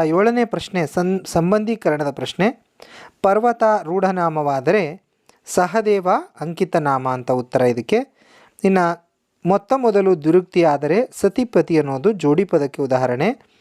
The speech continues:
ಕಾರ್ಯ ಕಜ್ಜ ಆದರೆ ಯಶ ಜಸ ಅನ್ನುವಂಥದ್ದು. ಚೆನ್ನಾಗಿ ಸಾಮಾನ್ಯಾರ್ಥಕ ಅವ್ಯಯವಾದರೆ ಅಯ್ಯೋ ಅನ್ನುವಂಥದ್ದು ಭಾವಸೂಚಕ ಅವ್ಯಯಕ್ಕೆ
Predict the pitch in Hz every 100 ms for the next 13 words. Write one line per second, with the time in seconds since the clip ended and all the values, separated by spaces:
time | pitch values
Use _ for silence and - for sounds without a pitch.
0 | - - _ - 175 175 170 165 147 139
1 | - 165 160 208 196 147 135 160 160 135
2 | 151 - 170 131 - 160 135 151 175 143
3 | 131 127 127 117 120 117 214 - _ _
4 | _ - - - - 190 214 208 202 214
5 | 214 - 165 156 180 202 202 196 190 185
6 | 165 - 151 156 135 143 135 131 127 139
7 | 247 - _ _ _ _ _ _ - 175
8 | 208 233 214 185 170 151 156 165 320 392
9 | 147 139 180 247 240 180 - 151 156 147
10 | 139 143 143 131 - 190